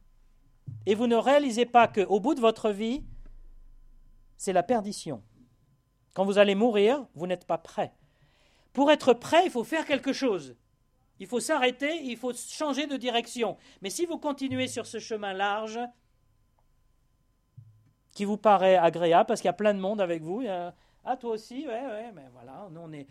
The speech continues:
on est des gens bien, nous. » Bah oui, nous, on est des gens bien. On n'est pas des, des criminels. J'ai pas volé, j'ai pas tué. Et puis, vous êtes en bonne compagnie, vous dites, « Ben, tout, tout est merveilleux dans le meilleur des mondes. » Et puis, arrive la mort.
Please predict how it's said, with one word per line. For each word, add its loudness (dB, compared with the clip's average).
on -8
est -4
des -4
gens -4
bien, -4
nous. » -10
Bah -14
oui, -14
nous, -16
on -18
est -20
des -20
gens -12
bien. -12
On -20
n'est -20
pas -12
des, -20
des -20
criminels. -4
J'ai -14
pas -2
volé, -4
j'ai -12
pas -10
tué. -6
Et -2
puis, -2
vous -2
êtes -2
en 4
bonne 2
compagnie, 4
vous 0
dites, « -4
Ben, -2
tout, -6
tout -6
est 4
merveilleux -2
dans -6
le -8
meilleur -8
des -8
mondes. » -4
Et -6
puis, -8
arrive -4
la -2
mort. -2